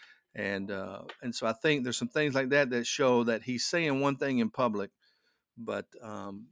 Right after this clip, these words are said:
but behind the scenes. And, and again, I, I would have to think his wife is, ha-, has to, <laughs> 'cause I'm thinking, you know what, I might would be able to say, "You know what, I'm just gonna let that go, not worry about it."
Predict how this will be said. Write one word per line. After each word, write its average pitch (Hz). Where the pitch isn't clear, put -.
but 120
behind 120
the 107
scenes. 104
And, 117
and 147
again, 139
I, 143
I 160
would 120
have 143
to 113
think 110
his 123
wife 110
is, 117
ha-, 120
has 139
to, 123
<laughs> -
'cause 135
I'm 139
thinking, 131
you 147
know 165
what, 160
I 170
might 165
would 135
be 139
able 135
to 127
say, 135
"You 147
know 180
what, 185
I'm 147
just 151
gonna 143
let 135
that 135
go, 139
not 135
worry 131
about 127
it." 127